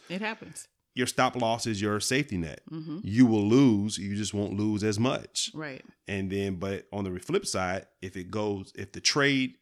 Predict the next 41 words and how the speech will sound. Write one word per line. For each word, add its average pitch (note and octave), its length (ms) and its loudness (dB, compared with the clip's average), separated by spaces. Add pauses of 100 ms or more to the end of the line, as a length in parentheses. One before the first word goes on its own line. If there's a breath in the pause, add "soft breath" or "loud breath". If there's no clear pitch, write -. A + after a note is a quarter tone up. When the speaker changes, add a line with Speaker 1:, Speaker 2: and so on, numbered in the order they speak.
(440)
Speaker 2:
performs A#2 680 2
in G#2+ 140 -4
the G#2 60 0
manner G#2+ 320 0
that F#2+ 220 -6
you G2 80 -4
want G2 280 -2
it F#2 80 -6
to - 60 -10
perform, C3+ 580 -2 (240)
I A#2+ 140 4
can A2+ 140 -6
set A2+ 240 0
in G#2+ 160 0
a F2+ 80 -4
stop G2 340 -2
limit C3+ 480 4
and G#2 120 -6
say, G#2 140 -4
"Hey, B2+ 120 0
I A2 100 -2
can - 140 -14
take A#2+ 280 -4
my G2 160 -4
money F#2 560 -2
Speaker 1:
Mm-hmm. D#3+ 320 -10
Speaker 2:
because F2 360 -8
that's A2 240 -4
what G#2+ 80 -6
I'm G2 120 -4
using G2+ 300 -2
it F2 100 -8
for. E2+ 200 -10
I'm F2 80 -10
just F2 160 -10
in G2+ 100 -6
there F#2+ 160 -4
to E2+ 80 -6
get E2 260 -8
my G2 200 -6
money." F2+ 440 -4